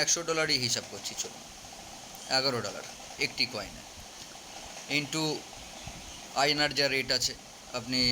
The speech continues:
আইএনআরে এইটটি নাইন বা এইটটি সিক্স করতে পারেন, আমি এইটটি করছি, একদম কমপ্লিটলি এইটটি করছি। তো নাইন ফাইভ ওয়ান পয়েন্ট ফাইভ এটা আপনার মান্থলি ইনকাম দাঁড়াচ্ছে। তাহলে ব-, বারো মাসে কত হচ্ছে?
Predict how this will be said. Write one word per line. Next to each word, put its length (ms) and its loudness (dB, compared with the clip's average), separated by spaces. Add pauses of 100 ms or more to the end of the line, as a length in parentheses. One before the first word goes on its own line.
(120)
আইএনআরে 440 4 (260)
এইটটি 280 2 (420)
নাইন 180 4 (140)
বা 140 4
এইটটি 160 -2 (100)
সিক্স 260 0
করতে 260 -2
পারেন, 240 -2
আমি 100 2 (100)
এইটটি 240 0 (100)
করছি, 280 0 (600)
একদম 200 0 (120)
কমপ্লিটলি 520 -4
এইটটি 320 -4
করছি। 280 0 (840)
তো 80 4 (420)
নাইন 180 6 (140)
ফাইভ 180 6 (260)
ওয়ান 140 4 (120)
পয়েন্ট 300 2
ফাইভ 180 6 (140)
এটা 120 4 (100)
আপনার 220 -4 (1700)
মান্থলি 380 6
ইনকাম 280 0
দাঁড়াচ্ছে। 360 -2 (160)
তাহলে 260 2
ব-, 160 -4 (100)
বারো 240 6
মাসে 180 4 (100)
কত 120 0 (100)
হচ্ছে? 260 0